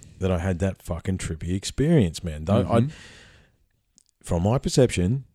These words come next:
Speaker 1: those stones spoke to me.
Speaker 2: Well, wasn't it also, did they broach on this in the Bruce Fenton episode that I heard? Um, did they touch on the fact that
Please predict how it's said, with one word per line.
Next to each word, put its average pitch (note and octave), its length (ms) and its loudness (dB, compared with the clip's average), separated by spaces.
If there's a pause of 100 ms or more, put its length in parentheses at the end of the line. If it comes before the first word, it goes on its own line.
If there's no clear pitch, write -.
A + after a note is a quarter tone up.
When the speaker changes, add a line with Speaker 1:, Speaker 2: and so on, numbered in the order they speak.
(120)
Speaker 1:
those F2+ 260 -2
stones F2 320 -2
spoke F2 300 -2
to - 100 -10
me. A#1+ 200 -16 (540)
Speaker 2:
Well, D3 120 0
wasn't F3+ 300 2
it A#2 100 0
also, G2+ 560 4 (680)
did A2 140 -12
they A#2 120 2
broach A2+ 380 2
on A#2 120 -2
this - 380 -6
in F#2+ 120 -6
the F2+ 80 -2
Bruce F#2+ 280 0
Fenton F2 540 -6 (100)
episode F2 440 -6
that E2 100 -6
I F2 160 0
heard? F2 360 -10 (640)
Um, F#2 520 -4
did G2+ 140 -6
they G#2 120 2
touch - 300 -8
on A#2 100 -4
the G2 60 -4
fact - 320 -2
that - 160 -6